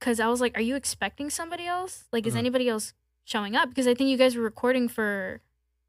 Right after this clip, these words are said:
Speaker 2: W-, uh,
Speaker 1: I don't know what
Speaker 2: Awakening.
Speaker 1: al-, oh.
Speaker 2: Yeah, we were doing Awakening.
Speaker 1: That was a long time ago.
Speaker 2: That was twenty sixteen?
Speaker 1: Yeah.
Speaker 2: <coughs>
Speaker 1: Yeah, 'cause I was, I was fifteen.
Speaker 2: Yeah,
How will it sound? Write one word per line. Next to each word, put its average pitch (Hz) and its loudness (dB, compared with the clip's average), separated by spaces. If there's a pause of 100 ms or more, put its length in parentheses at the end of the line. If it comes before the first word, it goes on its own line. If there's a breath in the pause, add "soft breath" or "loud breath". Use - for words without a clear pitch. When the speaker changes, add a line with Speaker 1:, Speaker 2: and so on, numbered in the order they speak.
(160)
Speaker 2:
W-, 135 0
uh, 117 4 (140)
Speaker 1:
I - -4
don't 285 -6
know 294 -4
what 226 -2
Speaker 2:
Awakening. 131 4 (260)
Speaker 1:
al-, - -20 (100)
oh. 226 -8
Speaker 2:
Yeah, 117 0
we 113 0
were 123 0
doing 123 0
Awakening. 113 -2
Speaker 1:
That 107 -6
was - -6
a - -10
long - -20
time - -12
ago. - -20
Speaker 2:
That 123 2
was 131 0
twenty 131 -2
sixteen? 127 -6
Speaker 1:
Yeah. 220 6 (600)
Speaker 2:
<coughs> - 0
Speaker 1:
Yeah, 220 0
'cause 220 -2
I 226 2
was, 220 -2
I 220 -4
was 214 -6
fifteen. 208 -12
Speaker 2:
Yeah, 113 0